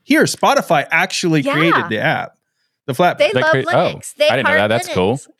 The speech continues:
Speaker 2: <laughs>
Speaker 1: Yes, they
Speaker 3: I knew they
Speaker 1: actually
Speaker 3: created
Speaker 1: heart
Speaker 3: a,
Speaker 1: Linux.
Speaker 3: a version a long time ago as a dev,
Speaker 2: Yeah.
Speaker 3: but I didn't know they made the Flatpak.
Speaker 2: Yeah,
Speaker 3: That's
Speaker 2: they made the
Speaker 3: really cool,
Speaker 2: Flatpak
Speaker 3: 'cause
Speaker 2: too.
Speaker 3: I,
Speaker 2: And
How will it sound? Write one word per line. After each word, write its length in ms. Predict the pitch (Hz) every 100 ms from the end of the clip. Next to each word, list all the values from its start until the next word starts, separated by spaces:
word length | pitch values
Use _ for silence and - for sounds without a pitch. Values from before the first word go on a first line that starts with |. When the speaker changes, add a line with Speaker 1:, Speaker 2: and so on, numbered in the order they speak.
| -
Speaker 2:
<laughs> 100 | 466 508 554 554 494 494 523 -
Speaker 1:
Yes, 460 | 196 247 110 - -
they 140 | 180 -
Speaker 3:
I 180 | 160
knew 60 | 180
they 80 | 226
Speaker 1:
actually 140 | 185
Speaker 3:
created 380 | 165 147 143 127
Speaker 1:
heart 120 | -
Speaker 3:
a, 220 | 113 110 104
Speaker 1:
Linux. 340 | - - - 113
Speaker 3:
a 60 |
version 640 | 98 117 127 120 123 117 -
a 60 | 101
long 260 | 110 117
time 220 | 107 113 123
ago 280 | 120 127 117
as 120 | 180
a 60 |
dev, 20 | 254
Speaker 2:
Yeah. 520 | 254 240 226 214 196 196 _
Speaker 3:
but 80 | 104
I 40 |
didn't 120 | 139
know 40 | 127
they 80 | 107
made 160 | 98
the 60 | 92
Flatpak. 240 | - 110 233
Speaker 2:
Yeah, 200 | 220 147
Speaker 3:
That's 180 | 139 220
Speaker 2:
they 80 |
made 80 | 233
the 40 | 220
Speaker 3:
really 200 | 202 -
cool, 80 |
Speaker 2:
Flatpak 400 | 220 - 220 -
Speaker 3:
'cause 0 |
Speaker 2:
too. 280 | - 214 202 180
Speaker 3:
I, 260 | 113 - 147 _ _
Speaker 2:
And 600 | - 240 233 226 226 226